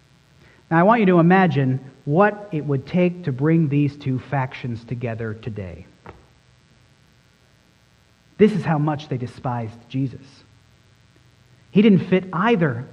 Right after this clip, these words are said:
of their expectations and rebuked both of them. And so here they are together seeking to test him. It's no innocent ask. Remember, these men hate Jesus. They had committed themselves to destroying Jesus.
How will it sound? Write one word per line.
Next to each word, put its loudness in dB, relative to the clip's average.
of -4
their -4
expectations -8
and 4
rebuked 4
both 2
of 2
them. -8
And -2
so 2
here 8
they 10
are 10
together 4
seeking 0
to 2
test -4
him. -6
It's -2
no 6
innocent 4
ask. 0
Remember, 6
these 4
men 6
hate 4
Jesus. -2
They 2
had 4
committed 8
themselves 4
to -2
destroying 2
Jesus. -2